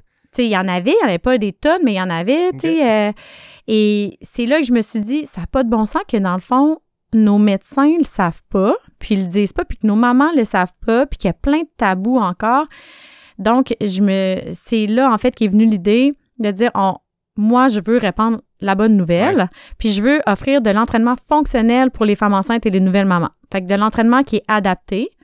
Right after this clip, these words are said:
Speaker 1: pour permettre, tu sais, à la femme de s'entraîner durant sa grossesse puis éviter des problématiques. Et en période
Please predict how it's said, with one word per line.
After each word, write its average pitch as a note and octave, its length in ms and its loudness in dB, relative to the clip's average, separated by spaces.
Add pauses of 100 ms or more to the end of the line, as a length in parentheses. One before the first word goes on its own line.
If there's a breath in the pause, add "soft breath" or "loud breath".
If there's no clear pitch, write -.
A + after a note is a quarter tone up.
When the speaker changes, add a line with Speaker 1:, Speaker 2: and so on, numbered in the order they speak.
(140)
Speaker 1:
pour C4+ 240 -2
permettre, A3+ 560 0 (380)
tu B3 80 -2
sais, A#3 60 -2
à F#3+ 120 -4
la F3+ 180 -2 (180)
femme C4 200 4
de A3+ 80 4
s'entraîner G#3+ 340 0
durant G3+ 220 2
sa G3+ 140 -2
grossesse F#3+ 320 -2
puis G#3+ 120 0
éviter G3+ 240 -2
des A3 120 2
problématiques. F#3 840 -2 (800 soft breath)
Et C4+ 420 4
en G3+ 80 0
période A3 320 0